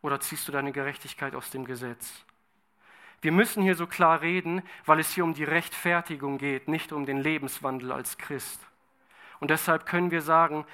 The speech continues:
auch wenn wir sündigen, Gott verstößt uns nicht. Und vielleicht war das Christsein für dich immer nur ein Abrackern, immer nur irgendwas leisten, immer nur auf irgendetwas verzichten.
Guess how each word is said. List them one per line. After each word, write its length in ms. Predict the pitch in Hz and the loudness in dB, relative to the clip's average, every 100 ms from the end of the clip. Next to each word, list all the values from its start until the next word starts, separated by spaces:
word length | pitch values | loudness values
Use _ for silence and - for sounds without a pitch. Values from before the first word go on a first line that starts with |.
| - - | -16 2
auch 260 | 165 175 | 4 4
wenn 140 | 170 160 | 0 0
wir 140 | 151 | -2
sündigen, 640 | 135 165 180 147 135 135 139 _ - | -2 0 0 0 -4 -6 -8 _ -4
Gott 180 | 151 - | -4 -2
verstößt 580 | 139 - 156 151 - | -6 -4 -4 -4 -6
uns 240 | 139 117 - | -8 -10 -8
nicht. 340 | 117 113 - - _ _ _ _ _ _ - - - | -8 -10 -14 -18 _ _ _ _ _ _ -20 -8 0
Und 120 | 165 | 4
vielleicht 440 | - 196 240 254 | 8 10 10 8
war 60 | 196 | 4
das 180 | 175 - | 2 2
Christsein 480 | - 233 - 185 | 0 0 2 2
für 120 | 175 170 | 2 -2
dich 220 | 165 - | -4 -2
immer 240 | 254 226 | 2 4
nur 180 | 208 190 | 4 4
ein 160 | 165 160 | 2 4
Abrackern, 840 | - 208 196 151 147 - 147 131 131 - - - - | 8 8 8 4 2 2 0 0 -2 -10 -20 -20 2
immer 300 | 269 247 208 | 6 8 6
nur 160 | 190 | 6
irgendwas 440 | 202 190 185 170 - | 4 2 2 0 6
leisten, 500 | 180 196 202 - 165 | 8 8 6 -2 0
immer 260 | 214 208 | 4 6
nur 120 | 190 175 | 6 4
auf 140 | - | 2
irgendetwas 460 | 214 190 190 175 - | -2 0 -2 -2 -2
verzichten. 800 | 170 - 208 202 - 160 147 | -4 -2 -2 -2 -4 -4 -4